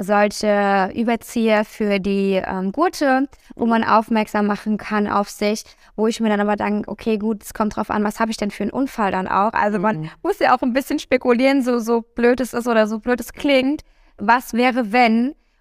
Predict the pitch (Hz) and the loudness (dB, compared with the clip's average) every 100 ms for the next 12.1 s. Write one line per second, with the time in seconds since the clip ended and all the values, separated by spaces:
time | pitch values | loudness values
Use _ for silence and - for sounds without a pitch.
0 | _ 254 247 240 - 240 226 226 - 240 | _ 2 4 2 0 0 2 0 0 0
1 | 220 240 247 226 226 226 - 254 - 233 | 2 0 2 2 2 -2 -2 -2 0 0
2 | 220 - 226 233 - 233 233 220 226 208 | 0 2 0 0 -4 -2 0 2 2 0
3 | - 240 - 233 - 247 247 - 208 214 | -2 -2 -2 -4 0 0 0 -2 -2 -2
4 | - 233 220 214 220 214 214 226 208 - | -4 -2 0 0 -2 0 -2 -2 -4 -2
5 | 214 202 214 220 208 208 208 - _ - | -4 0 2 2 0 -2 -4 -6 _ -8
6 | 220 - - - - 240 - 202 233 - | -8 -8 -14 -20 -6 -6 0 2 2 0
7 | 226 214 214 208 214 247 226 - 202 208 | 0 2 2 0 -2 -4 -8 -6 -2 -2
8 | 247 - 196 185 - _ - 277 262 220 | -4 -6 -8 -8 -18 _ -2 0 0 -4
9 | 302 311 339 - 285 294 285 294 311 - | -6 -2 -2 2 4 6 6 4 4 2
10 | 302 330 - - _ _ _ - 196 247 | 2 0 -6 -16 _ _ _ -12 0 2
11 | 240 240 240 - - _ - 226 226 233 | 4 2 0 -10 -20 _ -2 2 2 2